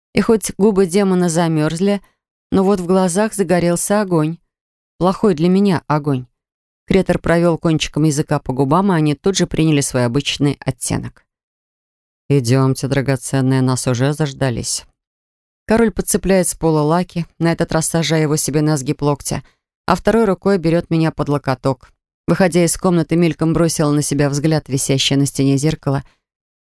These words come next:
и обомлела. Да уж, кожа побелела, словно я никогда в жизни не загорала,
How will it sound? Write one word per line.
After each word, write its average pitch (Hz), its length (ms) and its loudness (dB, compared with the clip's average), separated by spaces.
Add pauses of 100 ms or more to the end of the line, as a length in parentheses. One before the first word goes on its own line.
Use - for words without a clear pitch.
(220)
и 170 100 4
обомлела. 185 760 0 (840)
Да 170 500 4
уж, - 360 -6 (500)
кожа 196 320 2
побелела, 180 560 2
словно 175 300 0
я 170 120 2
никогда 165 460 0
в 160 60 -4
жизни 165 280 -2
не 165 140 2
загорала, 156 640 0